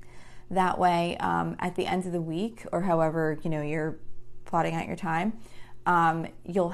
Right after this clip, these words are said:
have those done. And then if nothing else gets done, if you have a really busy weekend or whatever,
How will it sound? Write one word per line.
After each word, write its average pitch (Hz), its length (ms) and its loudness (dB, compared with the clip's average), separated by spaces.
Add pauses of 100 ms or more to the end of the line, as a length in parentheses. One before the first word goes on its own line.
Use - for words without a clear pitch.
(120)
have 185 180 8
those 170 280 0
done. 165 460 2
And 185 220 0
then 170 120 0
if 170 160 -4
nothing 180 340 -4
else 247 240 2
gets 247 220 -2
done, 226 180 2
if 214 100 0
you 196 60 2
have 170 80 0
a 170 60 -4
really 160 240 -2
busy 156 300 -4
weekend 196 600 0
or 151 80 0
whatever, 190 560 0